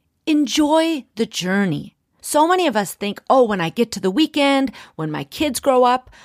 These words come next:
then I can relax," right? We push off that.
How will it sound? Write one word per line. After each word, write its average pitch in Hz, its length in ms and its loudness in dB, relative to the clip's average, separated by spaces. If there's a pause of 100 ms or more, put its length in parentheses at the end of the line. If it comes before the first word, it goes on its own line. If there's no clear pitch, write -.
(140)
then 240 320 0
I 247 120 2
can 240 220 -2
relax," 202 680 -6 (200)
right? 190 460 0
We 202 140 -2
push - 480 0
off 202 460 2
that. 247 360 -2